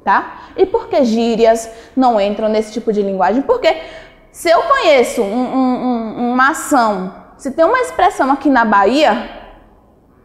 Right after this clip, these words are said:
já, provavelmente, em algum outro estado do nosso país, eles não vão, as pessoas não vão conhecer essa expressão, o significado. Aí eu coloco no meu texto dissertativo argumentativo, que vai ser exposto no site,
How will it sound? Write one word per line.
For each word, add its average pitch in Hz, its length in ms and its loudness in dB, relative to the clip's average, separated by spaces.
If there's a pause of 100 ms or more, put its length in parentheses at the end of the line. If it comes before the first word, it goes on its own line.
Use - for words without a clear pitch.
(600)
já, 240 220 0
provavelmente, 381 840 4 (320)
em - 40 -4
algum 262 340 2
outro - 200 0
estado 233 400 0
do 226 60 -2
nosso 226 260 2
país, 330 460 2 (840)
eles 311 260 4
não 494 180 2
vão, 392 120 4
as - 160 2
pessoas 339 300 0
não 466 140 4
vão 453 100 2
conhecer 494 360 -2
essa 339 180 0
expressão, 330 440 -2
o - 20 0
significado. 277 680 0
Aí 262 60 0
eu - 40 -2
coloco 330 300 0
no 311 60 0
meu 294 160 2
texto 277 240 2
dissertativo 262 500 -4
argumentativo, 277 640 -2
que 311 100 -6
vai 262 140 0
ser 247 120 0
exposto 285 600 0
no 285 120 4
site, 254 460 -2